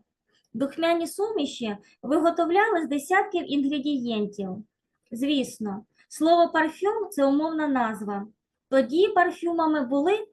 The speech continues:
мазі та масла, конуси на перуках, неймовірно дорогі,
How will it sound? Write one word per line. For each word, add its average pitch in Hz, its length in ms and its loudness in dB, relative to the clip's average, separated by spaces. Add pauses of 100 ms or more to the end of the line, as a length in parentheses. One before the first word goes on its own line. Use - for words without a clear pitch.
мазі 285 460 2
та 240 140 -2
масла, 247 640 -2 (340)
конуси 359 500 2
на 262 180 0
перуках, 240 720 -6 (240)
неймовірно 330 800 0
дорогі, 254 600 -2